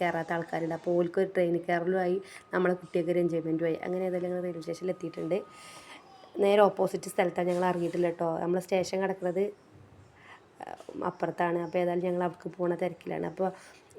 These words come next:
സ്റ്റേഷനിൽ എത്തിയപ്പോഴാണ് ആ പാടെ മാറ്റങ്ങൾ സ്റ്റേഷനിൽ, ആ പാടെ മാറ്റം എന്ന് പറഞ്ഞാൽ ഫുൾ നിറച്ച് പണിക്കാരും ഓരോ പുതിയ പുതിയ ബിൽഡിങ്ങും ഒക്കെ കണ്ട്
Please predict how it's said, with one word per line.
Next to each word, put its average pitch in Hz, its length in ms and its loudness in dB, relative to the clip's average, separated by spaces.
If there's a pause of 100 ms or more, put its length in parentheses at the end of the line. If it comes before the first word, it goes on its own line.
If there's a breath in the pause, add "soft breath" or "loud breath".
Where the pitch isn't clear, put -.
സ്റ്റേഷനിൽ 202 480 6
എത്തിയപ്പോഴാണ് 190 580 2
ആ - 20 -4 (160)
പാടെ 240 400 2
മാറ്റങ്ങൾ 175 420 -2
സ്റ്റേഷനിൽ, 170 400 -6 (140)
ആ 190 80 -2 (240)
പാടെ 214 240 -2
മാറ്റം 190 220 -6
എന്ന് 180 80 -6
പറഞ്ഞാൽ 185 200 -8 (460 loud breath)
ഫുൾ 220 480 8 (460 loud breath)
നിറച്ച് 185 360 0
പണിക്കാരും 190 600 6 (240)
ഓരോ 180 180 4 (100)
പുതിയ 180 200 0
പുതിയ 190 240 4
ബിൽഡിങ്ങും 180 440 2
ഒക്കെ 180 180 -2
കണ്ട് 180 260 0